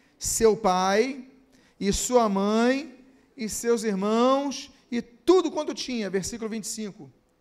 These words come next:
Mas Josué conservou com vida a prostituta Raabe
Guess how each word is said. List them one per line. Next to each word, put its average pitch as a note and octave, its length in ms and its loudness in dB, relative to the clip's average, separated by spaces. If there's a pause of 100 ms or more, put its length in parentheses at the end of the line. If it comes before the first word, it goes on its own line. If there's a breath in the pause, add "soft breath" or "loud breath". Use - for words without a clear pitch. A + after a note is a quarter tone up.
(420 soft breath)
Mas F3 280 -6
Josué G3+ 420 -2
conservou G3+ 760 -2
com F#3 240 -10
vida F#3 280 -6
a - 20 -8
prostituta G#3 600 -8
Raabe F3+ 540 -6